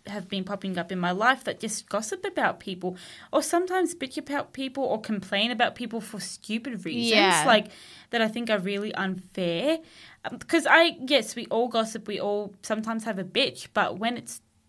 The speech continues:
Speaker 1: so, when it's not deserved, I hate
Speaker 2: I hate
Speaker 1: it.
Speaker 2: it.
Speaker 1: I
Speaker 2: I'm
Speaker 1: think it's
Speaker 2: yeah.
Speaker 1: disgusting sometimes, and I th-, find it really shit. Um, and it's hard, particular, like, for example, if you're working with someone,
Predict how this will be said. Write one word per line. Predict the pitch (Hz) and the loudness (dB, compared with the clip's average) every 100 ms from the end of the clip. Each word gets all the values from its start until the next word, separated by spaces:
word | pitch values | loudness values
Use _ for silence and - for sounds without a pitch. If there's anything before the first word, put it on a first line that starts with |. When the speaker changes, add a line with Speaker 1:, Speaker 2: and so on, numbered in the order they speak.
| _ _ _ _ 180 180 | _ _ _ _ -20 -18
Speaker 1:
so, | - 277 - - | -10 -10 -10 -12
when | 214 240 | -2 0
it's | 240 - | 0 0
not | 254 - | 0 0
deserved, | 202 175 220 214 | -4 -2 0 0
I | 175 | -2
hate | 180 - 196 | -6 -8 -4
Speaker 2:
I | |
hate | 208 226 202 | 2 4 4
Speaker 1:
it. | |
Speaker 2:
it. | - | 6
Speaker 1:
I | 233 | 6
Speaker 2:
I'm | 247 | 6
Speaker 1:
think | - - - - - - | 2 -10 -18 -20 -20 -12
it's | - 208 | -2 2
Speaker 2:
yeah. | 156 | 4
Speaker 1:
disgusting | 196 262 - 330 | 2 0 2 2
sometimes, | 302 220 190 190 185 196 | 2 -2 -2 -4 -4 -2
and | 214 | -4
I | |
th-, | 208 - - | -4 -10 -8
find | - 233 226 | 0 0 0
it | 196 | -4
really | 233 294 320 | -2 0 -2
shit. | - - - 202 - - - - - - - - | -4 -6 -2 -2 -2 -10 -12 -20 -20 -20 -4 6
Um, | 214 208 208 202 - - - _ _ | 8 8 2 -10 -18 -20 -20 _ _
and | 254 247 | 2 2
it's | 247 - - | 0 -6 -12
hard, | 262 196 233 233 233 226 | -8 -2 4 6 4 0
particular, | - - 254 233 269 254 233 - | -18 -14 -14 -6 -2 2 2 2
like, | 214 196 - | 0 -2 -8
for | - | -10
example, | 202 185 180 170 | -8 -4 -4 -6
if | - | -8
you're | 170 | -4
working | 165 190 240 | -4 -2 -6
with | 254 285 | -6 -6
someone, | - 294 349 | -2 0 0